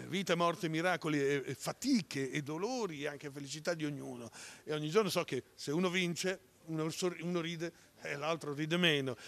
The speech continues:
ed è bello conoscere le storie della gente perché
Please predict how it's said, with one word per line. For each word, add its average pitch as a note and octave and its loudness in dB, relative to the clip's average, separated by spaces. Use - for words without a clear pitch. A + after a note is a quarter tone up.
ed D#3 2
è F#3+ 10
bello F3 8
conoscere C3 -2
le A#2+ -2
storie C3 0
della D#3+ 4
gente E3 -4
perché C#3 -6